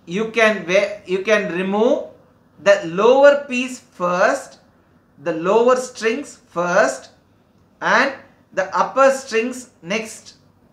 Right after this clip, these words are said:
You have to remove the lower side first and the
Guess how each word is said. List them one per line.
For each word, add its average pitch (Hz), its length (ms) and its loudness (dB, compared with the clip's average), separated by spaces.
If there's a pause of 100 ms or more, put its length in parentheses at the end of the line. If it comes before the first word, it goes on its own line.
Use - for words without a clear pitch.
(140)
You 147 140 -6
have 180 260 0
to 208 220 -8 (200)
remove 233 440 -4
the 208 100 0
lower 226 440 0
side - 520 -6
first 196 680 2 (400)
and 240 340 -2 (340)
the 170 200 -8